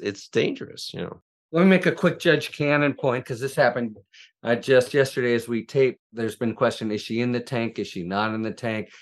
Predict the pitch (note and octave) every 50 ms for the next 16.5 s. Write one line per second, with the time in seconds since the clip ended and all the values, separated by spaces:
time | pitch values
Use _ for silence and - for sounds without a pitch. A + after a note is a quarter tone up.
0 | - _ _ _ - - - - G#3 G3 - - - C3+ B2 A2 - A2 F#2+ E2+
1 | - - G2 G2+ G#2 G#2 G#2+ A2 A2 A2 G#2+ G2+ G2 F#2 - G#2 F#2 - - -
2 | A2 F#2+ F#2+ F2+ - - B2+ - - - C#3 D3 D3+ D#3 D#3 E3 - - - C#3
3 | C3 B2+ B2 A#2 A#2 A#2+ A#2+ A#2 A#2 A#2+ A2+ - A2+ A2+ G#2+ G#2+ G#2+ - - -
4 | _ _ _ - - A2 G#2+ G#2 - B2 A2+ A2+ A2 A2 G#2+ G#2 G2+ G2 A#2 A2+
5 | A2 A2+ A#2 - - G2+ - - G#2+ G#2 G2+ A#2 B2+ B2+ - - C3+ A#2 - -
6 | - B2+ A#2+ A#2+ A#2+ A#2 A2+ A2 G#2+ - - - A2+ B2 B2+ B2+ B2 - A#2+ G#2
7 | F#2+ F#2 F2+ F2 F2 E2+ - - F2 E2+ D#2+ D#2 D2+ D#2 E2 F2+ F2+ - _ _
8 | _ _ _ _ _ _ _ _ - C#3 A#2+ G#2 - - - - - - - -
9 | - - A3+ A3 A3+ A3 G#3+ F3 - D#3 C#3 - - - - - F3+ F3+ F#3+ F#3
10 | F3+ - - C#3+ B2 A#2+ A#2+ B2 C3 C3 - _ _ _ _ _ _ - D3 C#3+
11 | C#3+ - D#3 D3 D3+ D3+ D3+ D3+ D3 C#3+ D3 C#3+ - - D3+ C#3 C3+ C3+ C3 B2+
12 | - B2+ A#2 A2 - - C3+ B2 B2+ B2 B2+ A2 G#2+ A2 G2+ F#2+ G2+ - - A#2
13 | A#2 A2+ A2 - C#3 B2 A#2+ C3+ C#3 C3+ C3 A2 B2+ A#2+ A#2+ G#2+ A2+ G2+ - -
14 | - - A#2+ - - - F3+ E3 D#3+ - D3+ B2+ C3 B2+ B2+ A2+ A2 A#2 A2+ A2+
15 | A2+ G#2 - - G#2+ G#2 G2 - G#2+ G2+ G2+ G2 - - C#3 C3 B2 A2+ - -
16 | A#2 G#2+ A2+ B2+ A#2+ A2+ G#2+ G2+ G2 G2